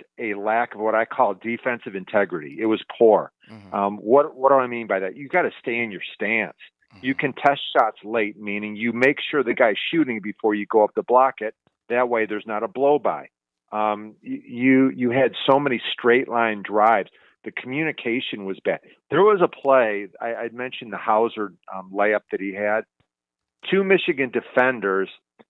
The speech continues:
Speaker 1: it m-, may have been Caleb and, and, um, Buffkin. They, they both went out to cover Max Christie at three,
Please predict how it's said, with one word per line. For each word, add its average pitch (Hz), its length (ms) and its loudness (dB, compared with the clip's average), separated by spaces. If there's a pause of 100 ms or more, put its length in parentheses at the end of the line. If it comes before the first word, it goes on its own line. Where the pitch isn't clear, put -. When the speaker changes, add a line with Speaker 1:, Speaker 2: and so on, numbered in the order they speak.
Speaker 1:
it 104 140 -6
m-, 123 220 -4
may 147 140 4
have 160 200 0
been 117 200 -2
Caleb 120 680 2 (240)
and, 101 600 -10
and, 101 420 -8 (180)
um, 98 200 -2
Buffkin. 92 600 2 (240)
They, 117 200 2
they 123 140 4
both - 400 2
went 135 160 -2
out 127 180 -2
to 117 60 -14
cover 110 320 -4
Max 101 380 -6
Christie 110 420 -8
at 90 160 -10
three, 123 380 2